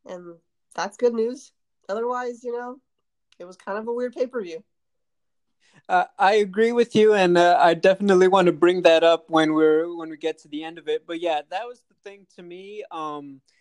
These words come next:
Speaker 2: Anthony Smith had a great start. In the first round, he was doing a lot of technical things that it's like, yes, this is how you do it. If you're not gonna knock him out, you know, with a big shot, you're gonna have to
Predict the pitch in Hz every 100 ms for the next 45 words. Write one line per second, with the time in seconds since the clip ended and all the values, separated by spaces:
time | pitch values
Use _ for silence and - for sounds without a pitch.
0 | _ _ _ - 247 311 440 359 - 392
1 | - 302 302 226 311 302 _ 311 359 -
2 | - 196 208 269 277 294 294 277 254 233
3 | 185 240 285 320 294 277 196 _ - 247
4 | - 262 - 233 240 247 240 - 196 180
5 | 208 185 _ 175 247 220 _ 160 185 226
6 | 240 220 165 _ _ _ _ _ 170 202
7 | 233 240 190 262 254 156 175 156 180 170
8 | 214 233 247 226 214 220 220 208 220 226
9 | 226 208 208 196 185 185 170 208 190 -
10 | 240 220 170 156 185 208 220 208 208 208
11 | 202 190 175